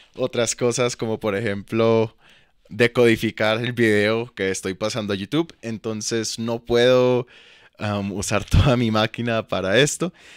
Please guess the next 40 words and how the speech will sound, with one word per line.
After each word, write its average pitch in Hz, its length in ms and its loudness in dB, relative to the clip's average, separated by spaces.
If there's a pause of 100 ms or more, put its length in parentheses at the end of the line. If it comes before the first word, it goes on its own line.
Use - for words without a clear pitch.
(140)
y 113 420 0
mi 113 160 2
ram 107 320 0
también 117 480 -2
es 117 160 -2
limitado, 120 640 2
no 107 160 -6
puedo 101 140 -4
usarlo 101 340 -2
todo, 120 340 0 (1300)
pero, 127 460 6
pero 123 140 4
bueno, 120 280 2 (140)
ustedes 123 320 -2
van 135 140 2
a 139 80 0
poder 117 120 2
descargar 110 380 0
ese, 120 420 -2
y 117 280 -2
si 104 140 -6
quieren 113 260 -4
filtrarlo 127 960 2
y 101 100 -2
leer 95 240 -2
solamente 110 380 -6
las 110 100 -4
primeras 95 460 -8
mil 113 160 -6
filas, 107 400 0
dos 95 160 -8
mil 101 100 -6
filas, 101 540 -4 (1200)
pueden 110 260 0
hacerlo. 113 540 -2
Ahí 104 160 -2
está 104 180 0
el 110 40 0
dataset 104 440 -4
completo. 98 460 -6